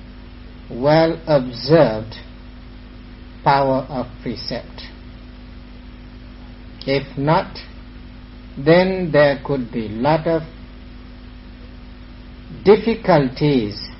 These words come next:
to keep their activities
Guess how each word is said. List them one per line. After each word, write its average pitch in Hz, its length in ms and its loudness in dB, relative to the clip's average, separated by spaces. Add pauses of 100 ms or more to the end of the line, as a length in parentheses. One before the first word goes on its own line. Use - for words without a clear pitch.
(2000)
to 123 140 -2 (160)
keep 202 320 8 (2000)
their 117 300 0 (240)
activities 147 1120 0